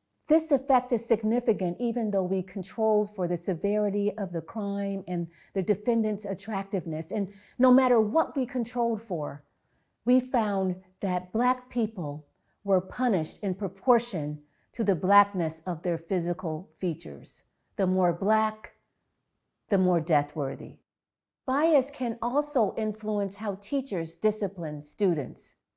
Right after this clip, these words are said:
My colleagues and I have found that teachers express a desire to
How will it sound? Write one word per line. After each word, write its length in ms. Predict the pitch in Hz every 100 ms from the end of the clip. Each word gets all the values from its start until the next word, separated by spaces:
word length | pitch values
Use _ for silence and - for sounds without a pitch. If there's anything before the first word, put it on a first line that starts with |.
| _ _ _ -
My 160 | 262
colleagues 500 | 269 311 339 330 269
and 120 | 269 233
I 120 | 214
have 280 | 214 208 -
found 340 | 202 196 196
that 260 | 214 214 -
teachers 580 | 302 311 - 220 185 214
express 500 | 208 - 240 226 226
a 60 |
desire 720 | 196 196 180 208 233 226 190 180
to 240 | 208 190